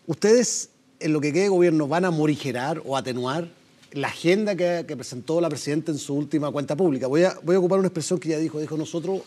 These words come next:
eh, en el, el neoliberalismo quedó atrás, quedó atrás. Eh, y más bien su, su último discurso es un di-, de lo todo, de todos los discursos es lejos, lejos, lejos el más corrido a la izquierda, por tanto el más alejado de todo lo que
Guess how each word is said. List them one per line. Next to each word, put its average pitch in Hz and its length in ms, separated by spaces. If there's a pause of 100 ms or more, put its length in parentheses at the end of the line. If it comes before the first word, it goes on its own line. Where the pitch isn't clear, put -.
(420)
eh, 131 340
en 147 160
el, 147 180
el 156 160
neoliberalismo 185 640
quedó 147 160
atrás, - 400 (560)
quedó 151 140
atrás. 117 260
Eh, 131 180
y 135 40
más 135 140
bien 180 260
su, 139 360
su - 200
último 180 340
discurso 185 540 (400)
es 156 140
un 165 120
di-, 165 140
de 147 440
lo 143 120
todo, 208 180
de 156 140
todos 175 100
los 202 100
discursos 175 460
es 120 160
lejos, 175 340
lejos, 185 240
lejos 185 220
el 147 60
más 175 100
corrido 165 320
a 160 40
la 180 60
izquierda, 175 400
por 127 160
tanto 160 240
el 139 60
más 143 160
alejado 180 520
de 170 80
todo 175 120
lo 180 120
que 147 260